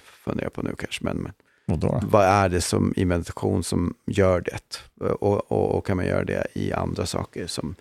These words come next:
Speaker 1: alltså vad i praktiken är samma sak?
Speaker 2: Varför ska vi inte fundera på det? Säg vad du tänker.
Speaker 1: Nej, men bara det. Ja, men så här, vad är, vad är meditation? Man sitter stilla och, och tänker, försöker ju inte tänka på något eller tänker på det här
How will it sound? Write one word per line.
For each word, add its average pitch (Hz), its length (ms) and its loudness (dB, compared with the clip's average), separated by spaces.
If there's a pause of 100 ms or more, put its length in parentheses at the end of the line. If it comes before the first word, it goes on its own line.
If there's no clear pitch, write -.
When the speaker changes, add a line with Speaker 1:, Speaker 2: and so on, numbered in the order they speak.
(160)
Speaker 1:
alltså 95 220 2
vad 87 280 4
i 87 160 0
praktiken - 680 -4
är 90 80 -4
samma - 280 -2
sak? - 300 -2
Speaker 2:
Varför 110 280 6
ska 104 160 2
vi 82 80 0
inte 92 380 0
fundera 80 380 0
på 82 80 -2
det? 78 60 2
Säg - 220 2
vad 87 140 0
du 80 60 0
tänker. - 420 0
Speaker 1:
Nej, 95 180 4
men 92 260 4
bara 82 260 2
det. 87 280 0 (140)
Ja, - 100 -2
men 104 120 6
så - 100 0
här, - 100 0
vad 95 180 4
är, 87 60 4
vad 90 140 4
är 85 120 2
meditation? - 420 -4
Man 101 120 4
sitter 90 460 0 (100)
stilla 85 400 2
och, 87 380 2
och 92 100 2
tänker, 92 400 2 (260)
försöker 101 340 0
ju 104 140 2
inte 98 180 -2
tänka 101 240 0
på 113 80 -2
något 110 200 0
eller 110 140 2
tänker - 260 0
på - 120 -2
det 50 80 4
här - 260 -2